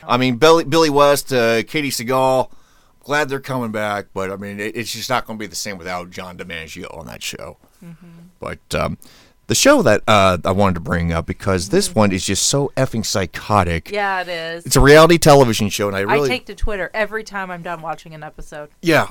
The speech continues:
Speaker 2: and, uh, it, it, I'm
Speaker 1: Just
Speaker 2: not
Speaker 1: to read.
Speaker 2: <laughs>
Speaker 1: I read it for the articles.
Speaker 2: And I, and I read Twitter after this particular episode because, oh my God, this person's psychotic. But, you know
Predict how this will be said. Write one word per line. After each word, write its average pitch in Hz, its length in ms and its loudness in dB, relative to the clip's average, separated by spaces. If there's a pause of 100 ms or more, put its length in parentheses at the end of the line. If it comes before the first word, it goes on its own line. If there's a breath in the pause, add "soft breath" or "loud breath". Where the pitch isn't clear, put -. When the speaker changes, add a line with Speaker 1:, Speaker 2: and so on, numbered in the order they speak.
(160)
Speaker 2:
and, 147 260 4
uh, 131 220 -2
it, 147 240 -4
it, - 160 -18 (120)
I'm 170 100 -8
Speaker 1:
Just 202 120 0
Speaker 2:
not 185 100 -2
Speaker 1:
to 220 80 -8
read. 151 260 -10 (600 soft breath)
Speaker 2:
<laughs> - 560 -4
Speaker 1:
I 190 60 -6
read 196 240 -8
it 208 80 -10
for 208 180 -12
the 190 120 -12
articles. 143 380 -16
Speaker 2:
And 147 220 2
I, 151 120 4
and 147 180 0
I 151 140 4
read 135 280 2
Twitter 131 340 0
after 120 200 -2
this 117 160 -6
particular 117 480 -4
episode 110 340 -4
because, 110 380 -6
oh 113 60 -4
my 117 160 -6
God, 107 300 -4
this 98 120 -8
person's 101 340 -10
psychotic. 95 460 -6
But, 95 200 -6
you 117 220 -8
know 107 300 -2